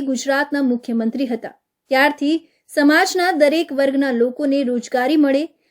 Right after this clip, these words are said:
આવક વધે, તે માટે વાઇબ્રન્ટ ગુજરાત, શિક્ષણનું પ્રમાણ વધે, તે માટે શાળા પ્રવેશોત્સવ, આરોગ્યલક્ષી સુવિધા ઘર આંગણે મળે, તે માટે આયુષ્માન કાર્ડ, હેલ્થ એન્ડ વેલનેસ સેન્ટર,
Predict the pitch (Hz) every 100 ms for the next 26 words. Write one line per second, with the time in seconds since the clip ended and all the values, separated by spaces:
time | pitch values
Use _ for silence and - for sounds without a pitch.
0 | _ 262 285 370 392 311 277 302 349 349
1 | _ 311 339 302 277 302 285 247 247 262
2 | 294 226 240 - 254 269 269 _ _ 330
3 | 302 359 370 330 269 262 247 277 285 262
4 | 285 302 277 262 254 269 277 - 247 262
5 | 254 254 233 233 254 247 277 277 311 _
6 | _ - 269 302 381 339 311 277 - 302
7 | 294 254 254 233 285 285 233 262 302 269
8 | 254 262 240 240 262 - _ _ _ 349
9 | 359 330 302 269 262 269 277 277 320 302
10 | 277 285 294 _ _ - 302 339 330 277
11 | 311 294 254 269 277 277 262 247 247 277